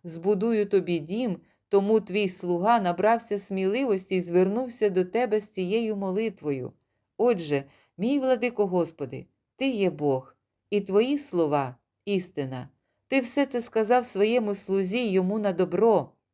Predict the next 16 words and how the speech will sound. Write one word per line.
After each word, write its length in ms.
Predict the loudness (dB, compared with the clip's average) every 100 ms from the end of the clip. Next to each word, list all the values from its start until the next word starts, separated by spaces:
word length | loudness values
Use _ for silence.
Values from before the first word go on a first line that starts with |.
| _
Тепер 380 | -8 -2 0 0
же, 220 | 0 -4 -4 _ _ _
за 160 | 2 4
своїм 380 | 4 0 0 0
благоволінням, 880 | 0 2 4 4 2 -2 -4 -6 -10 _ _
почни 540 | -2 -2 -2 -6 -2 0
благословляти 920 | 0 0 -2 0 0 2 2 2 -2
дім 280 | -2 -2 -2
твого 320 | -4 -2 -2
слуги, 500 | -4 -6 -2 -2 -2 -6 _ _
аби 300 | -2 2 4
він 220 | 4 2 0
повіки 560 | 0 2 0 -2 -6
стояв 420 | -6 -2 0 -2
перед 300 | -2 -4 -4
тобою. 480 | -6 0 2 2 0